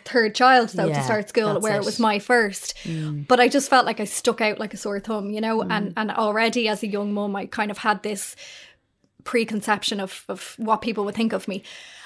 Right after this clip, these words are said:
Speaker 1: And I built it up in my head and I was thinking, "Oh my God." And, and then I got to know them.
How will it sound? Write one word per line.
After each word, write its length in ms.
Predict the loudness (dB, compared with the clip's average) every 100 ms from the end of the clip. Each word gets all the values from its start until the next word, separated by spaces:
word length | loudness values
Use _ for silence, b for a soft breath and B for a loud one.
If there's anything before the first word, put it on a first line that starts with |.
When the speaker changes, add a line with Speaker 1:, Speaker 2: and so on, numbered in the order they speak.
| B
Speaker 1:
And 100 | 4
I 40 | 6
built 280 | 6 6
it 80 | 8
up 140 | 6 6
in 60 |
my 100 | 0
head 480 | 2 4 4 4 2
and 80 | -2
I 80 | -4
was 100 | -4
thinking, 280 | -4 -4 -4
"Oh 220 | -4 -2
my 140 | -4
God." 440 | -2 -2 -2 -2 -4 -8 0
And, 240 | 2 2 -6 _
and 160 | -2 2
then 280 | 4 6 4
I 160 | 4
got 200 | 2 0
to 100 | -2
know 260 | -2 2 2
them. 280 | 0 -2